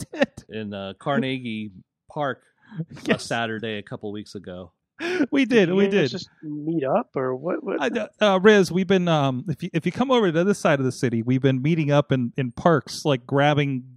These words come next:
Speaker 1: to go Denny's or whatever, or, or Chipotle or whatever, and, and I just meet people at the, in, at the
Speaker 3: Ugh.
Speaker 1: park now by the, by the skating thing. So,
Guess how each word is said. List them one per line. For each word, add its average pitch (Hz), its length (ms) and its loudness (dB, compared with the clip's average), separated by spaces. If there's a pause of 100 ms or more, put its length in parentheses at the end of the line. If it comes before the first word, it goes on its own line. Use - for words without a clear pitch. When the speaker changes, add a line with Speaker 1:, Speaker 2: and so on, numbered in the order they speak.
(120)
Speaker 1:
to 156 80 0
go 143 260 4
Denny's 143 480 -2
or 131 100 2
whatever, 131 540 2 (340)
or, 147 140 -2 (180)
or 131 40 0
Chipotle 143 520 0
or 135 80 2
whatever, 131 380 2
and, 127 100 -4
and 135 140 -2
I 135 80 0
just 131 160 -6
meet 135 240 -6
people 131 220 -2
at 127 80 -2
the, 120 160 -2
in, - 100 2
at 196 220 2
the - 60 -2
Speaker 3:
Ugh. - 100 -6
Speaker 1:
park 131 280 2
now 123 320 -2 (360)
by 131 120 2
the, 123 300 -2
by 127 140 0
the 123 120 -2
skating 127 420 -2
thing. 113 220 -6
So, 123 240 0